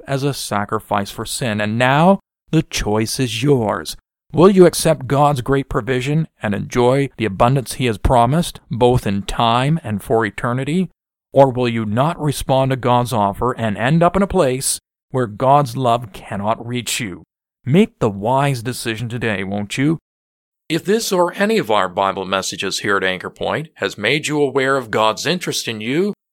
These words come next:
or if you'd like some literature or a visit that would help you to understand these important truths, why don't you drop us a line at email at anchor point radio dot com? We'd love to hear from you. We're glad that you were able to join us at Anchor Point today.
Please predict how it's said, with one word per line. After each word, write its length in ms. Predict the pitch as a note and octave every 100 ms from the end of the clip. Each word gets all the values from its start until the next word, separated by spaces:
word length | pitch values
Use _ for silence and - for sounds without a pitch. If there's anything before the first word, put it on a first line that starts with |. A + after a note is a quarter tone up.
| _ _
or 160 | F#2 F#2+
if 100 | -
you'd 120 | F2
like 200 | G2 G#2
some 300 | - F#2 F2+
literature 600 | G#2+ D3 - G2+ A#2 C#3+
or 180 | G2+ F2+
a 80 | F2
visit 320 | G#2 A2+ A#2+
that 140 | G#2
would 100 | G2
help 320 | - A#2+ C3+ C3
you 120 | B2
to 120 | -
understand 720 | G#2 G2+ F#2+ - A#2+ C#3+ D#3+
these 180 | A#2+ G2+
important 560 | F#2 - A#2 B2 G#2+ F2+
truths, 500 | C#3+ C#3 C3+ C#3+ - _ _ -
why 260 | G2+ B2+
don't 200 | F#3+ G#3
you 80 | G3+
drop 320 | - C#3 C3+
us 140 | C#3+ -
a 60 |
line 480 | B2 G#2+ G2+ G#2+ A#2+ -
at 120 | G2+
email 600 | F2+ G2+ G#2+ A2 A#2+ - _ _
at 80 | -
anchor 240 | F#2+ F#2
point 280 | F#2+ G2+ F2+
radio 400 | F#2 G2+ A2 F#2+
dot 300 | G2 G#2+ A2
com? 400 | - A2+ A#2 C#3 D3 _ _ _
We'd 220 | C3+ B2
love 300 | F#2+ F#2+ F2+
to 100 | G2
hear 180 | G2 F#2+
from 320 | - A#2+ G#2+
you. 280 | F#2+ - - _ _ _ _ _ _
We're 180 | - F3+
glad 460 | A#2+ C3 C3 C3+ B2+
that 180 | B2 B2+
you 60 |
were 100 | A#2
able 140 | A2 G#2+
to 100 | A#2
join 380 | G#2 C3+ G2+
us 200 | F#2 F2+
at 80 | G2+
Anchor 240 | G2 G2+ G#2
Point 280 | A#2+ A#2
today. 420 | G#2+ A#2+ C#3+ F3